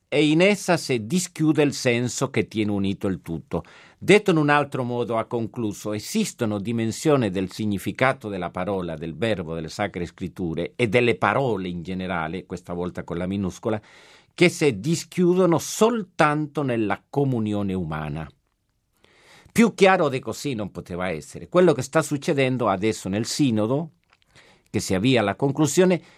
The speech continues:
è proprio questo, che la parola viene aperta, dischiusa nel suo mistero, a partire dalla realtà concreta di tutti i giorni. Ogni singolo padre sinodale ha una sua realtà, la rappresenta, la vive, la guida,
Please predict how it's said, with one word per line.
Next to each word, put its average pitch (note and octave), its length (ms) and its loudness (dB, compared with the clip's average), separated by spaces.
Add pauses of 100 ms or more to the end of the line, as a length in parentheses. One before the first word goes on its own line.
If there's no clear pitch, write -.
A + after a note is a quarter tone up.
(120)
è F3+ 140 4
proprio A3+ 420 2
questo, G2 480 -4
che C#3+ 220 0
la C3 280 0
parola G2 640 -2
viene A2 640 0 (420)
aperta, G2+ 680 2
dischiusa G#2+ 680 -4
nel F#2 160 -2
suo C#3 240 -2
mistero, F#2+ 640 -2
a C3 140 2
partire D#3 520 -4
dalla C#3 240 0
realtà A#2 500 0
concreta C#3+ 520 -4
di A#2 160 0
tutti - 260 -8
i A#2 40 -6
giorni. F#2 500 -2 (360)
Ogni C#3 280 4
singolo A2+ 640 2
padre G#2 400 0
sinodale C3+ 600 -2
ha A2 200 0
una G2+ 180 -2
sua G#2 320 -4
realtà, G2 420 -2
la F#2+ 140 0
rappresenta, G2 800 -2
la F#2 140 0
vive, G#2 480 -2 (300)
la A2+ 180 2
guida, C3 520 2